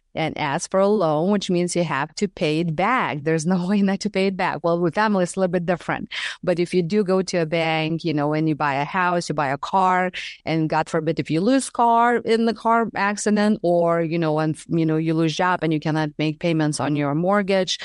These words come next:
bank will take that house or that car back, you know, and, and, um, totally d-, destroy your credit <laughs> history.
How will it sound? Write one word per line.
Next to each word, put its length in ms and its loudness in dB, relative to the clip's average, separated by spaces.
bank 500 -2
will 160 2
take 260 -4
that 160 -2
house 380 -2
or 180 0
that 240 -4
car 280 -2
back, 500 -8
you 100 -2
know, 280 0
and, 280 -2
and, 340 -2
um, 400 -4
totally 640 2
d-, 320 -2
destroy 400 2
your 120 2
credit 380 2
<laughs> 120 2
history. 480 -4